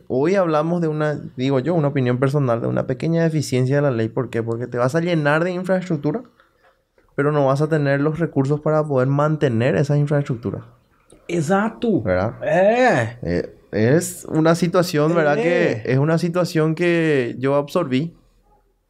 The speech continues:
Speaker 1: una información que yo absorbí con el ingeniero que hizo la costanera.
Speaker 2: Ajá.
Speaker 1: Él dijo, "Bueno, van a tener una mega obra,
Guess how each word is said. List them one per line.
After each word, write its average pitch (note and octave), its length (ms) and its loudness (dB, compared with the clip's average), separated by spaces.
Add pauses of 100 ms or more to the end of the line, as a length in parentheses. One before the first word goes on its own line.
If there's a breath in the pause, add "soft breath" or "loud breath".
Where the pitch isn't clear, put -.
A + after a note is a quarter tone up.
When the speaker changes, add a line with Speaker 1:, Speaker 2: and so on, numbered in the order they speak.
(200)
Speaker 1:
una A#2+ 120 0
información C#3 540 0
que C#3 80 -4
yo B2+ 120 0
absorbí B2 360 -4
con C3 440 -2 (220 loud breath)
el C3+ 180 0
ingeniero D3 580 0
que F#3+ 240 -6
hizo A3+ 280 0
la F3 140 0
costanera. B2+ 520 -4 (520)
Speaker 2:
Ajá. A#2+ 540 0
Speaker 1:
Él D#3+ 160 0
dijo, C3+ 300 0
"Bueno, B2 360 -2 (420)
van G2+ 180 -2
a E3+ 100 0
tener F3+ 480 0
una D#3 260 2
mega B2+ 480 2
obra, E3 380 0